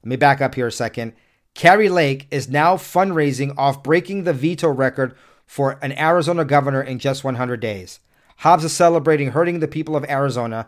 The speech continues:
Destroying the state is not something to be proud of, Katie. That's what Kari Lake had to say about that.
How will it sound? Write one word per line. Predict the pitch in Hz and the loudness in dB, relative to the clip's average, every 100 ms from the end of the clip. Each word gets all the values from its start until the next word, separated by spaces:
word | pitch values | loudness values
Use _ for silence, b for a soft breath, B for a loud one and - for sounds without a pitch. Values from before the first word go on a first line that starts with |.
| b b _ | b b _
Destroying | 127 - 175 | -10 0 0
the | 175 | 0
state | 139 160 143 | 2 2 2
is | 131 | -2
not | 147 151 | -2 -2
something | 143 151 139 | -2 -4 -4
to | 131 | -6
be | 123 | -8
proud | 110 143 127 107 | -4 0 0 -2
of, | 98 | -12
Katie. | - 110 110 131 - _ _ _ _ _ _ _ _ - | -14 -12 -12 -14 -18 _ _ _ _ _ _ _ _ -12
That's | 117 117 | -10 -8
what | 117 | -10
Kari | - 117 | -8 -8
Lake | 110 107 104 | -8 -10 -12
had | 110 104 101 | -12 -12 -14
to | 101 | -16
say | - 104 95 - _ _ | -14 -16 -18 -20 _ _
about | 92 90 90 - | -18 -16 -16 -16
that. | 85 - | -20 -20